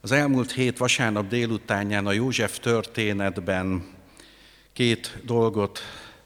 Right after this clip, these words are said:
helyezett az én szívemre a Jóisten, és ezt a két dolgot szeretném megosztani ismét a testvérekkel. Az egyik, hogy József előképe Jézus Krisztusnak, a másik,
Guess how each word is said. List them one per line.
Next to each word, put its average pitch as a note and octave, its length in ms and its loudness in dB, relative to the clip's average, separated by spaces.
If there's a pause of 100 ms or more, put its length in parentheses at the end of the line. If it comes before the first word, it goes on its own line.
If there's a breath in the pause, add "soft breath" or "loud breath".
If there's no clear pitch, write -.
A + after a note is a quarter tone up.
(240 loud breath)
helyezett A2 460 4
az G#2 100 -2
én A#2 160 0
szívemre G#2 540 0
a F#2+ 40 2
Jóisten, G#2 480 -2
és - 340 -4
ezt G2 160 -6
a G2+ 40 -6
két G#2 280 -4
dolgot G2+ 440 -2
szeretném G2 720 -2
megosztani G2 560 -2
ismét G#2 400 -4
a G2 40 -4
testvérekkel. A2 720 -2
Az G2+ 120 -2
egyik, B2 580 -2 (640 loud breath)
hogy G2+ 200 -4
József B2 720 0 (160)
előképe G#2+ 1000 -2 (100)
Jézus G2+ 400 -4
Krisztusnak, C3+ 800 -4 (520 loud breath)
a F#2 80 -8
másik, A#2 760 -4